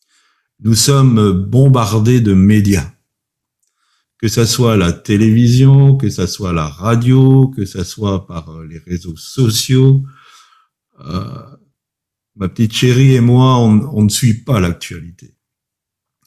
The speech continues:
Et pourquoi on le fait pas ? Parce qu'il y a un esprit très négatif qui se manifeste derrière, euh, l'actualité. Mais je peux vous dire qu'on est au courant de l'actualité presque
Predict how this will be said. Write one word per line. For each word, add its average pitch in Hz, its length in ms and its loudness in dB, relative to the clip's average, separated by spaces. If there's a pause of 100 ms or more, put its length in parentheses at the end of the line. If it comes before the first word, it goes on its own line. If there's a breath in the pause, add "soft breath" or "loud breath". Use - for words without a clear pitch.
(100)
Et 95 60 -8
pourquoi 107 300 -2
on 104 80 4
le 98 120 2
fait 92 200 -2
pas ? 131 300 0
Parce 131 320 -8
qu'il 104 480 -4
y 92 40 -6
a 90 60 -6
un 90 240 -2
esprit 98 420 -2
très 135 300 0
négatif 113 840 0 (680)
qui 95 120 -16
se - 100 -8
manifeste 104 560 0
derrière, 90 480 0
euh, 82 100 -4
l'actualité. 85 880 -4 (800 soft breath)
Mais 117 240 -2
je 107 120 -4
peux 117 80 0
vous 110 180 2
dire 135 280 2
qu'on 117 180 2
est 117 80 4
au 117 80 2
courant 120 320 0
de 110 60 2
l'actualité 113 760 2
presque 135 480 -2